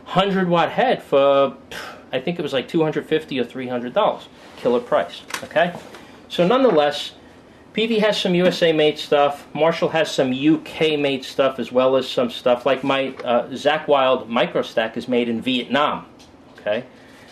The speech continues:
So the question is, from a Geyer's buyer perspective, do you spend five hundred ninety-nine on a Marshall Hayes, or if you really want the Marshall,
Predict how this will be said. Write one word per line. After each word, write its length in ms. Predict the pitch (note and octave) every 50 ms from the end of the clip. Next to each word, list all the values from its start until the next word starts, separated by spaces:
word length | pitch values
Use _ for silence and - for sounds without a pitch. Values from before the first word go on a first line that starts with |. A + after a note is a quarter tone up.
| - - - - - -
So 220 | - - A3+ G#3+
the 100 | F#3 G3
question 440 | F#3+ - C4 D4 - - - A3 G#3+
is, 380 | B3+ G#3+ E3 D#3+ F3+ - - - - - - - - - - - - - - - - - - - - - - - - - - -
from 200 | - C3+ C3+ B2+
a 40 | A#2+
Geyer's 360 | - C#3 D3+ F3+ F#3+ E3 B2+
buyer 240 | B2 - A2 G2+ G2+
perspective, 680 | - - G#2+ - - - G2+ F#2+ - - D3 D#3+ D#3 - - - - - - - - - -
do 80 | - C#3+
you 60 | C3
spend 300 | - - F3 E3+ F3+ F3
five 200 | - F3+ F#3+ F3+
hundred 240 | F3 F#3+ F3 F#3 E3+
ninety-nine 560 | E3+ E3+ F3 E3+ E3 D#3+ E3 F3+ G3+ G3+ F#3+
on 100 | D#3+ D3+
a 40 | C#3+
Marshall 360 | C#3 D3+ E3 E3 - D#3 B2
Hayes, 360 | - D#3 F3+ G#3+ C4 B3 -
or 220 | G3 D#3 D3 C#3 - - - - -
if 160 | D#3+ C#3+ -
you 120 | D#3 C#3+
really 300 | C#3 E3+ G#3 A#3 A#3 A3
want 240 | G#3+ G#3+ G#3+ G#3 -
the 60 | F3
Marshall, 600 | D3 D3+ F3 A#3 C#4 B3 - - B2+ B2+ E3+ F3